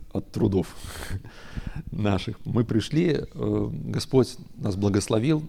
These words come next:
поддержал, укрепил, помог нам, да, ответил на наши какие-то вопросы, дал нам какие-то там,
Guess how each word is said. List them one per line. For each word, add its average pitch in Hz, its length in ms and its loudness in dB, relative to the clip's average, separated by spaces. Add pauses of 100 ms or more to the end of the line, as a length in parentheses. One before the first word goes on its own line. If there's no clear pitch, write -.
(260)
поддержал, 101 520 2
укрепил, 139 500 0 (380)
помог 120 320 0
нам, 113 220 -2 (180)
да, 127 260 0 (300)
ответил 127 400 0
на 98 40 0
наши 101 240 0
какие-то 104 300 -2
вопросы, 127 540 2 (340)
дал 113 220 2
нам 107 120 -2
какие-то 98 400 -4
там, 101 360 -6